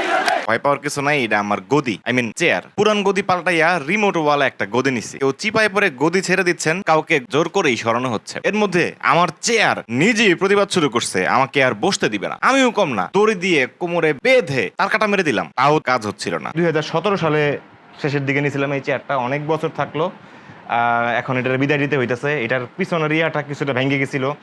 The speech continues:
আমি এই যে দড়ি বাইন্ধা রাখছিলাম লাস্টের কয়েকদিন বসার জন্য।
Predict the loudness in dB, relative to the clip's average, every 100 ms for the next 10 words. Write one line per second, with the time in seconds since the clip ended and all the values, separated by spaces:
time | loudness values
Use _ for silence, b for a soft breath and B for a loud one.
0 | B -8 -4 0 0 0 -2 -4 -2 2
1 | 2 2 0 -2 -4 -6 -2 -4 -2 -6
2 | -4 -4 -2 -4 -6 -6 -6 -4 -4 -6